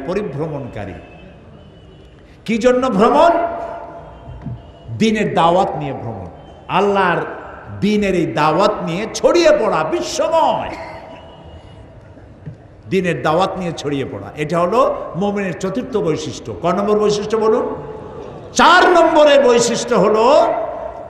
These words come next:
দ্বীনের দাওয়াত নিয়ে ছড়িয়ে পড়া। যেহেতু আপনি,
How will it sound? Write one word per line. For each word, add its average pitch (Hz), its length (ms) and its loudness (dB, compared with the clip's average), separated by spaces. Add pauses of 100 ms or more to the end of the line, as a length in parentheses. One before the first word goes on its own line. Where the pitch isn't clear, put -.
(160)
দ্বীনের 214 380 -2
দাওয়াত 190 340 2 (100)
নিয়ে 175 200 -4
ছড়িয়ে - 340 -2
পড়া। 107 180 -6 (1500)
যেহেতু 190 520 -2 (220)
আপনি, 180 460 -2